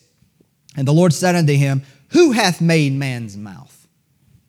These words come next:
Or who maketh the dumb or the de-, or deaf or the seeing or the blind? Have not I the Lord?" Here's what I want to remind us of, is this. Who made your tongue?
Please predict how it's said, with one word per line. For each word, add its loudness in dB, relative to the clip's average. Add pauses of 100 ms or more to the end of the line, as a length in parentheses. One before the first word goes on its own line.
(1200)
Or 2
who 0
maketh 0
the 0
dumb 4
or -6
the -8
de-, -4
or -4
deaf -4
or -4
the -2
seeing -6
or -8
the -8
blind? -6 (140)
Have -8
not -4
I -2
the -8
Lord?" -8 (1160)
Here's -6
what -4
I -4
want -6
to -6
remind -6
us -12
of, -18 (500)
is -20
this. -16 (680)
Who -8
made -10 (320)
your -18
tongue? -20